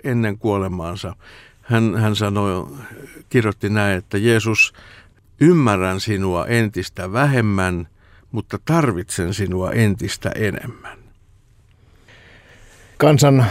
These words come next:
Speaker 2: Raamattuseuran entinen toiminnanjohtaja ja Sanalehden päätoimittajuuden myöhemmin tänä vuonna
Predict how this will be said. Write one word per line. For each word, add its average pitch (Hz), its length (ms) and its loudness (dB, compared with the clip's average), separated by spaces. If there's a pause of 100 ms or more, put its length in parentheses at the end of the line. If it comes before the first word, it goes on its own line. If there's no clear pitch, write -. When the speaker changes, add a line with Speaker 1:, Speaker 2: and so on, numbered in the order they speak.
(140)
Speaker 2:
Raamattuseuran 113 880 6 (680)
entinen 101 600 2 (180)
toiminnanjohtaja 110 840 4
ja 104 200 4 (240)
Sanalehden 98 760 4 (200)
päätoimittajuuden 92 1160 2
myöhemmin 90 520 2
tänä 92 300 2
vuonna 87 340 2